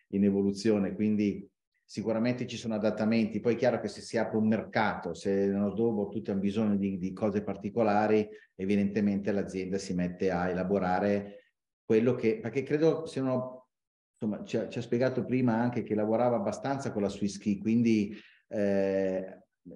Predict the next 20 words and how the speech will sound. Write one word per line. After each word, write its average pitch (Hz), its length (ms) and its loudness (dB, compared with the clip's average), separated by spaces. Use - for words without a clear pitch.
è, 113 180 2
è 110 200 0
uno 110 320 4
sviluppo 131 760 2
che 127 140 0
ha 113 160 4
assolutamente 120 800 -2
bisogno 113 400 -2
di 104 120 -2
essere, 110 800 -2
di 104 120 -2
ricevere 110 380 2
dei 104 100 2
feedback 104 720 -2
dagli 90 300 -6
atleti, 107 720 2
dagli 95 200 0
allenatori, 87 720 2
no? 76 1000 -6
Eh, 78 500 -8